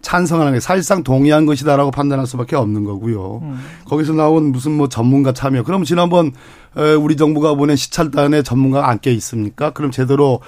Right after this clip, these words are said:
Speaker 1: 시찰하지 않았다는 얘기인가요? 검증 제대로 하지 않았다는 얘기를 대통령께서 자인한 것 꼴이다. 왜 이제, 에, 기시다 총리가 방류를 사실상 결정한 이제에 와서야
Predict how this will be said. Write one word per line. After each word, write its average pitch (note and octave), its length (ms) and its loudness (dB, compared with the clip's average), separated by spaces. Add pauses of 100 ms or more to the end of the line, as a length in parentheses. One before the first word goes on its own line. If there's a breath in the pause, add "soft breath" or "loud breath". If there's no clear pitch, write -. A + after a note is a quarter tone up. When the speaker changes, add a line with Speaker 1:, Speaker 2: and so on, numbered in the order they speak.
(160 loud breath)
Speaker 1:
시찰하지 C#3+ 460 -2
않았다는 A2+ 400 -2
얘기인가요? A2+ 440 -4
검증 C3+ 340 0
제대로 C3+ 280 0
하지 C3+ 180 -2
않았다는 C3 400 -2
얘기를 D3+ 360 4 (280 loud breath)
대통령께서 B2+ 540 0
자인한 A2+ 400 -2
것 G#2+ 140 -6 (240)
꼴이다. A2+ 540 -4
왜 G#3 240 4
이제, E3 420 2 (420 loud breath)
에, C#3 200 0
기시다 C#3 320 -4
총리가 C3+ 680 0
방류를 B2+ 920 0 (220 loud breath)
사실상 D#3+ 420 -2
결정한 D#3 600 0
이제에 E3 320 0
와서야 B2 840 0